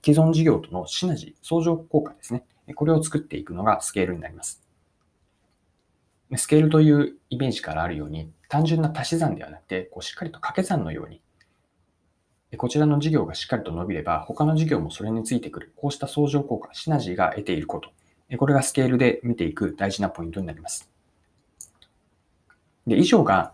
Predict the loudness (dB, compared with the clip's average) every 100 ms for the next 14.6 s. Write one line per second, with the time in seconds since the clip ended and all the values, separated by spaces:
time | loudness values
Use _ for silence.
0 | _ -8 -6 -2 0 0 -2 -4 -8 _
1 | _ _ _ _ _ 4 4 4 -4 -8
2 | -8 -10 _ _ _ -6 -2 0 2 2
3 | 4 2 0 -10 -10 -10 -8 -10 -6 -8
4 | -4 -2 -2 -4 -10 -14 -14 -14 _ _
5 | _ _ _ 4 4 2 0 2 2 0
6 | -4 -4 -2 -2 -2 -8 -10 -10 -6 -6
7 | -6 -12 -10 -6 -6 -8 _ -2 0 2
8 | 0 -2 -6 _ _ -12 -10 -8 -12 -14
9 | _ _ _ -14 -4 -2 0 0 -2 -8
10 | -6 0 0 0 -10 _ _ _ _ -2
11 | 2 4 4 4 4 4 2 2 2 4
12 | 2 0 0 -4 -8 -14 -14 _ _ -10
13 | 0 2 2 0 -2 -2 -2 -6 -10 -6
14 | -4 -4 -6 -6 -10